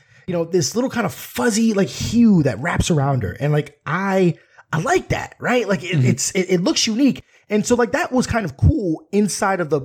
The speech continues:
Speaker 1: you know, the great beyond and great before world. And bringing up the distinct choice in how they chose to animate Jerry and Terry in contrast to
Speaker 2: Yes.
Speaker 1: everything else
Speaker 2: <laughs>
Speaker 1: was really interesting.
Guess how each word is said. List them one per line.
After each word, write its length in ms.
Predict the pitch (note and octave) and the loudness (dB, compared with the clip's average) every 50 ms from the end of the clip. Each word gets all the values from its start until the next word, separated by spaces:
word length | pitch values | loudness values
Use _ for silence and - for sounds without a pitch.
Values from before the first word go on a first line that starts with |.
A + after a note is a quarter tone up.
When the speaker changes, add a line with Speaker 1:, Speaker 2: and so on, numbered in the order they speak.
| C#3 | -4
Speaker 1:
you 80 | E3 E3 | -4 -2
know, 80 | D3+ C#3+ | 0 0
the 100 | C3 C#3 | 0 0
great 380 | C3 A#2+ B2 D#3+ F3 E3+ D3 C3 | -2 0 -2 -2 -2 -2 -4 -4
beyond 340 | D3+ D#3+ F3 F3+ F#3 F3+ E3+ | -2 0 0 0 0 0 0
and 100 | D3 C3+ | -2 0
great 220 | D3 D#3+ D#3+ D#3+ | 0 -2 -2 0
before 440 | - C#3 - - - G#3 A#3 C4 A#3+ | -2 -4 -6 -4 -2 0 0 0 0
world. 480 | E3+ C#3+ C3+ C3+ C3+ C3 C3+ C#3 C3+ - _ _ _ _ _ _ | 2 2 2 2 2 2 2 0 -2 -6 _ _ _ _ _ _
And 320 | F3 F3 E3 D#3+ D3 C3 - _ _ _ _ _ _ _ _ _ _ _ | 0 0 2 2 0 -2 -8 _ _ _ _ _ _ _ _ _ _ _
bringing 380 | C#3+ A#2+ - A#3+ C4+ C#4+ C4+ C4 | -10 -2 -2 0 0 2 0 0
up 100 | B3 - | 0 0
the 80 | G3+ | 0
distinct 440 | E3+ E3+ - - - G3 G3+ G3 - | 0 0 0 0 0 -2 -2 -2 -8
choice 400 | - - E3+ D#3+ C#3+ B2+ - - | -4 0 0 0 0 0 -4 -6
in 200 | - - D#3+ D3+ | -6 -6 -6 -4
how 520 | B2+ - - D#3 D3+ D3+ D#3 D#3 D#3 D3 - _ _ _ _ _ | -4 -6 -4 -4 -2 -2 0 -2 -4 -6 -8 _ _ _ _ _
they 220 | C3 E3 E3 D3+ | -4 -2 -2 -2
chose 500 | D3 - - - F#3+ F3+ F#3 G3+ F#3+ - - | -2 -4 -2 0 0 0 0 0 -2 -2 -4
to 180 | - - - | -6 -4 -2
animate 560 | D#3+ E3 E3 E3 D#3+ D#3 D#3 D#3 C3+ - - - - _ _ _ _ - | 0 0 2 2 2 2 0 0 0 -2 -6 -6 -6 _ _ _ _ -14
Jerry 640 | B2 A2+ G#2+ C3 F3 F#3 G3 G3 G#3 G#3 G#3 G3+ - _ | -10 -4 0 0 2 2 2 0 0 -2 -2 -8 -8 _
and 200 | D3 C#3 C#3+ C3 | -6 -4 -2 -2
Terry 480 | - - D3+ D3 C3+ A#2 F#2+ - - _ _ _ _ _ _ _ | 0 0 2 2 0 0 -4 -6 -12 _ _ _ _ _ _ _
in 120 | - E3 D3+ | -6 -4 -4
contrast 520 | B2 - - D3 E3 D#3+ - F3 E3 - - | -4 -4 -4 -4 -4 -2 -4 -4 -4 -2 0
to 60 | B2 | 0
Speaker 2:
Yes. 60 | - | 0
Speaker 1:
everything 280 | D#3 E3 D#3+ D#3+ D#3 D3+ | 0 2 0 0 0 2
else 340 | D#3+ G#3 C4 - - - - D3 - - | 0 0 0 0 -2 0 -2 -2 0 0
Speaker 2:
<laughs> 160 | D#3+ C3+ - - | -2 -2 0 0
Speaker 1:
was 320 | F#3 F3+ C#3+ C3+ C3+ C3+ | 0 0 0 0 -2 0
really 280 | F3 C4 D#4+ F4 E4 D#4+ | 2 4 4 4 2 2
interesting. 440 | E4 - D3+ B2+ - - A2 - | 0 0 -2 -6 -6 -8 -10 -12